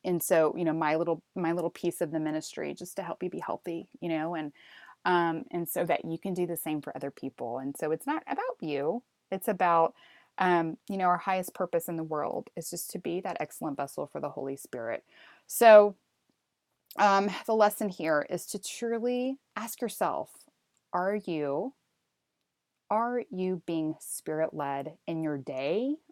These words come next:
Are you being Spirit-led in your life? You probably have a, uh,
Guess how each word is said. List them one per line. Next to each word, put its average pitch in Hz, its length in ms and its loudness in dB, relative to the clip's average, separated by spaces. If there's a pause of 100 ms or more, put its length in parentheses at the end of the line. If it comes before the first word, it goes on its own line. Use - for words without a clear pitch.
(100)
Are 170 100 -14
you 208 160 -10
being 220 220 -8
Spirit-led 160 720 -8
in 156 100 -6
your 147 140 -8
life? 139 380 -12 (840)
You 175 100 -6
probably 277 760 -2 (220)
have 175 280 -2 (160)
a, 151 440 -4 (880)
uh, 147 360 -4